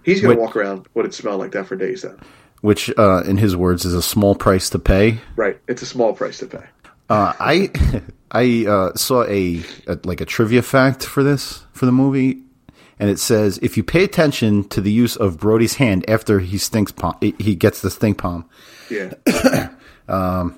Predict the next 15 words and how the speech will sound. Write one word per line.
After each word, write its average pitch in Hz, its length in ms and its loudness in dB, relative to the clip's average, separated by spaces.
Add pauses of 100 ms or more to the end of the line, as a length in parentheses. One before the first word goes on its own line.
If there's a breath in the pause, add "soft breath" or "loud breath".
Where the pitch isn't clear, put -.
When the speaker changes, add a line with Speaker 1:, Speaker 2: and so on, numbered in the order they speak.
Speaker 2:
after 110 220 0
a 104 40 0
stink 143 300 0
palm 131 160 2
stunt 127 320 0
on 110 100 4
Svenning, 107 380 0
not 107 180 2
only 156 220 2
does 139 180 2
he 127 80 2
touch - 320 -2
Quint, 175 460 0
Trisha, 135 580 2
Jay, 120 480 2